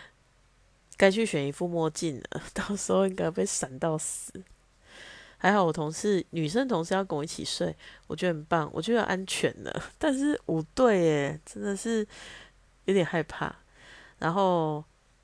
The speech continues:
因为去小琉球要玩水啊，哦，一定要赶快瘦下来嘛！五月，我一定会一直回报我的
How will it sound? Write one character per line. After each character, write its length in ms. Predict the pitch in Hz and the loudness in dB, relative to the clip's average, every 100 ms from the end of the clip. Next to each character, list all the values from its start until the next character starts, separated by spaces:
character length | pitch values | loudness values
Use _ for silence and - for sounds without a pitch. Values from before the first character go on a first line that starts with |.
| _ - | _ -4
因 120 | 214 | 2
为 100 | 240 | 2
去 80 | 247 | 2
小 180 | 180 147 | 2 2
琉 120 | 170 | 2
球 120 | 175 | 0
要 80 | 175 | 0
玩 240 | 170 151 | 0 0
水 300 | - 151 113 | -4 -4 -4
啊， 340 | 107 120 135 - _ _ _ _ _ _ _ _ - | -6 -10 -12 -16 _ _ _ _ _ _ _ _ 2
哦， 220 | 196 165 - - - - - | 4 2 -2 -10 -14 -20 -8
一 40 | |
定 80 | - | -2
要 80 | 185 | 0
赶 140 | 170 | 0
快 60 | 143 | -4
瘦 180 | - 151 | -2 -4
下 220 | - 147 | -2 -4
来 100 | 127 | -6
嘛！ 300 | - - 160 _ _ _ _ - | -12 -14 -16 _ _ _ _ -10
五 160 | 139 | -6
月， 320 | 151 175 135 - _ _ _ _ - - - - _ - | 2 4 4 -2 _ _ _ _ -20 -20 -20 -20 _ -4
我 120 | 156 | -2
一 20 | |
定 200 | 175 208 | 0 0
会 500 | 220 208 180 165 156 - - _ _ _ _ _ _ _ _ _ _ _ _ _ | 2 2 4 2 0 -4 -20 _ _ _ _ _ _ _ _ _ _ _ _ _
一 100 | 226 | 0
直 220 | 202 165 160 | 2 2 4
回 160 | 160 | 4
报 260 | 156 185 165 | 6 6 6
我 140 | 143 | 4
的 400 | 135 139 131 - | 0 0 0 -4